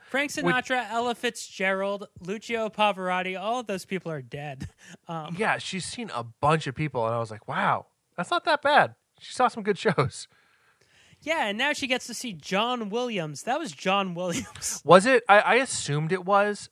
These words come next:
Speaker 2: um, just because, you know, you have John Williams doing your score,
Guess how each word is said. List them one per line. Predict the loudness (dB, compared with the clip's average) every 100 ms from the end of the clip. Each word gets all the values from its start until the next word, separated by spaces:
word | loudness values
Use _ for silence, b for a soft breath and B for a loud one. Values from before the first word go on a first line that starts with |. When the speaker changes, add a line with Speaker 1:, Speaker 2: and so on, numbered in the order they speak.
| 2
Speaker 2:
um, | 4 4
just | 0 -6
because, | -4 -2 -2 -4
you | -6
know, | -6
you | -4 -4
have | -2 0
John | 2 2
Williams | 0 -4
doing | -6 -8 -6
your | -8
score, | -10 -4 2 2 2